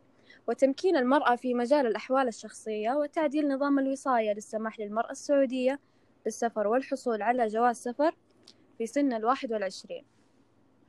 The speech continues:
وتمكين المرأة السعودية، ال-،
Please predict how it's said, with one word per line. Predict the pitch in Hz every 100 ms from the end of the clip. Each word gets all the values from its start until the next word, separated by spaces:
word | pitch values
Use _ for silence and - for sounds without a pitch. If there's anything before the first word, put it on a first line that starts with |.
| _ _ _ _ _ _ _ -
وتمكين | 233 247 - 269 240
المرأة | 220 269 -
السعودية، | 294 - 277 277 262 277 269 285 - -
ال-، | 220